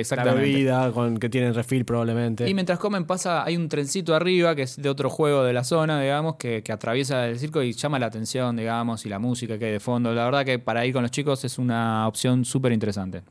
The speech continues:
Speaker 2: Perfecto. ¿Nos queda algo más para comer?
Speaker 1: Tenemos el estómago lleno.
Speaker 2: Dejamos la cena para el City Walk.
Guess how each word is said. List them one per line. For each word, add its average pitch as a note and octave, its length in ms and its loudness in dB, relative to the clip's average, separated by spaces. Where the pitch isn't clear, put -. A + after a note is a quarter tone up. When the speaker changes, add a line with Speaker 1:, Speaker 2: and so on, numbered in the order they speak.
Speaker 2:
Perfecto. B2 640 -4
¿Nos B2+ 140 -4
queda F3 160 4
algo E3 140 4
más F3 120 4
para D#3+ 160 4
comer? F#3+ 460 2
Speaker 1:
Tenemos E3 260 6
el D#3+ 80 6
estómago D#3 360 6
lleno. A2+ 400 0
Speaker 2:
Dejamos E3 420 2
la D3+ 140 4
cena F#3+ 400 4
para C3+ 200 0
el B2 60 0
City C3 180 -2
Walk. C3+ 340 0